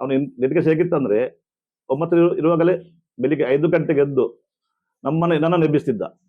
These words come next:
"ಹೋಗ ಫಿಟ್ನೆಸ್ ಮಾಡುವ, ರನ್ನಿಂಗ್ ಮಾಡುವ" ಅಂತ. ಆ ಟೈಮಲ್ಲಿ ನಾನು ಮತ್ತೆ ನನ್ನ ಫ್ರೆಂಡ್ ರಾಜೇಂದ್ರ ಇದ್ದು, ಇಬ್ರು ಅವನ ಕರ್ಕೊಂಡೋಗಿ ಫೈವ್ ಓ ಕ್ಲಾಕ್ ಅಲ್ಲಿ ಅವನಿಗೆ ರನ್ನಿಂಗ್ ಮಾಡಿಸಿ ರೆಡಿ ಮಾಡ್ತಿದ್ದೀವಿ.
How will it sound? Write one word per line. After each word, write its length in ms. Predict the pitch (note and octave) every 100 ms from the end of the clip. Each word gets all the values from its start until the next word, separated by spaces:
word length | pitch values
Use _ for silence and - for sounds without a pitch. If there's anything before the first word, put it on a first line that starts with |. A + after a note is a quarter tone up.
| _ _ _ _ _
"ಹೋಗ 140 | B2+ A#2+
ಫಿಟ್ನೆಸ್ 340 | C#3+ B2 E3
ಮಾಡುವ, 400 | C#3+ A#2+ G#2+ - _ _ A#2+
ರನ್ನಿಂಗ್ 240 | C3+ C#3
ಮಾಡುವ" 200 | A#2 G#2
ಅಂತ. 180 | G2+ E2 E2+ - - - - - - _ _ _ -
ಆ 100 | D3+
ಟೈಮಲ್ಲಿ 320 | E3 F3 E3+
ನಾನು 240 | E3 E3 E3
ಮತ್ತೆ 180 | E3 D#3
ನನ್ನ 160 | D3+
ಫ್ರೆಂಡ್ 300 | C#3+ D3+ C#3
ರಾಜೇಂದ್ರ 300 | C#3 D3 C3+
ಇದ್ದು, 460 | A#2 G#2 G2+ - _ _ _ -
ಇಬ್ರು 200 | C3 D3+
ಅವನ 180 | C#3+ C3+
ಕರ್ಕೊಂಡೋಗಿ 540 | C3+ D#3 C#3 B2 B2+
ಫೈವ್ 360 | - _ A#2 C3+
ಓ 40 |
ಕ್ಲಾಕ್ 280 | C3+ C3+ A#2 B2 - _ _ _ _ _ _ -
ಅಲ್ಲಿ 160 | C#3
ಅವನಿಗೆ 220 | C3 C3
ರನ್ನಿಂಗ್ 280 | B2+ C#3 D3+
ಮಾಡಿಸಿ 580 | C#3+ A#2 B2+ A#2+ - _ _ _ _ _ _ _ _ _ _ _ _ _
ರೆಡಿ 160 | C#3 D3
ಮಾಡ್ತಿದ್ದೀವಿ. 540 | B2+ A#2 G#2 F#2 -